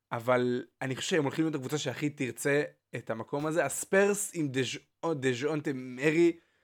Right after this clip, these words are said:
הוא, הוא מסתמן להיות אחד השחקנים הצעירים המבטיחים ביותר במערב, ואני לא אופתע אם הוא לבד יסחוב אותם לעוד כמה ניצחונות, חוץ מזה ש-, שפופוביץ' רחוק שני ניצחונות מלהיות המקום הראשון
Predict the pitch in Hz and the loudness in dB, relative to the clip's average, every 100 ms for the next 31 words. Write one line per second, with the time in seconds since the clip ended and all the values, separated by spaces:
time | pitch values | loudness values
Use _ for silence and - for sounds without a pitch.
0 | _ _ _ - 156 156 156 160 147 - | _ _ _ 0 2 4 2 2 2 4
1 | 165 185 185 185 147 160 143 165 160 160 | 4 8 10 8 4 -2 2 6 6 4
2 | 156 - 147 151 147 135 135 127 - 123 | 0 2 4 4 2 2 4 0 -4 -6
3 | 127 120 113 120 113 113 113 117 - - | -4 -2 0 0 0 0 0 -2 -12 -12
4 | 139 135 120 120 135 127 120 117 117 120 | -8 2 2 6 4 4 0 0 0 6
5 | 135 135 151 131 127 147 131 131 131 127 | 6 6 6 6 6 6 6 8 6 4
6 | 139 - 139 135 131 120 120 135 120 120 | -10 -4 -2 0 -2 -2 -4 -2 2 2
7 | 123 120 - 120 120 117 113 _ _ _ | 2 -2 -2 -2 0 -2 -4 _ _ _
8 | - 131 - 151 175 165 - 185 151 156 | 0 0 4 4 4 0 2 2 4 4
9 | 151 175 156 - 131 127 160 160 151 151 | 4 2 2 0 -2 4 4 6 4 2
10 | 120 143 143 147 147 147 139 139 131 127 | 2 2 2 0 0 0 -2 -2 -2 -2
11 | 131 131 120 - 143 - - 143 135 123 | -2 -4 -6 -6 -8 -6 -2 0 0 0
12 | 135 131 | 0 0